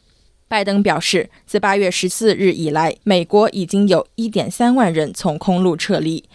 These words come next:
另有数千人乘坐美国政府协助的私人包机撤离。随着美方撤离阿富汗的最终期限临近，仍有成千上万的美国人和曾为美方工作的阿富汗人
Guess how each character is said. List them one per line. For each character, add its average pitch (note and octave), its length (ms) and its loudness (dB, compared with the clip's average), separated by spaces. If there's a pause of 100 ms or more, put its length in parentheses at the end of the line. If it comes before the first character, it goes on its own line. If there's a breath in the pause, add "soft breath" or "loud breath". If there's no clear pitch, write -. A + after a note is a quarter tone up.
另 C#4 160 0
有 G3 160 4
数 B3+ 160 -2
千 C#4 240 0
人 F#3 180 2
乘 E3+ 280 -4
坐 G3+ 200 2
美 F3 160 2
国 E3+ 160 0
政 G#3+ 200 0
府 F3+ 160 -4
协 D#3+ 240 -2
助 A3 240 -2
的 E3 160 0
私 - 180 -2
人 F#3+ 160 0
包 A#3 180 0
机 B3 200 -6
撤 E3+ 220 -2
离。 D#3+ 220 -6 (680 soft breath)
随 G#3+ 180 2
着 A#3+ 140 2
美 F#3+ 160 0
方 G3+ 240 0
撤 A3 180 2
离 F#3 120 4
阿 G3 180 2
富 G3 140 -2
汗 G3 180 0
的 F3 80 2
最 F#3 180 2
终 F#3 160 0
期 G3 160 -4
限 F#3+ 240 0
临 D#3+ 160 -2
近， E3+ 300 -2 (160 soft breath)
仍 G#3+ 160 4
有 B3 140 4
成 G3+ 200 0
千 C4+ 220 0
上 B3+ 180 2
万 B3+ 160 4
的 G3 80 4
美 E3+ 160 0
国 E3+ 220 0
人 D#3+ 240 -2
和 E3 220 -2
曾 E3 220 -4
为 F#3+ 120 2
美 F3+ 160 0
方 G#3 220 2
工 A#3+ 180 2
作 A#3+ 160 2
的 - 60 -2
阿 G#3 120 0
富 A3+ 140 -6
汗 G#3+ 220 0
人 D#3 200 0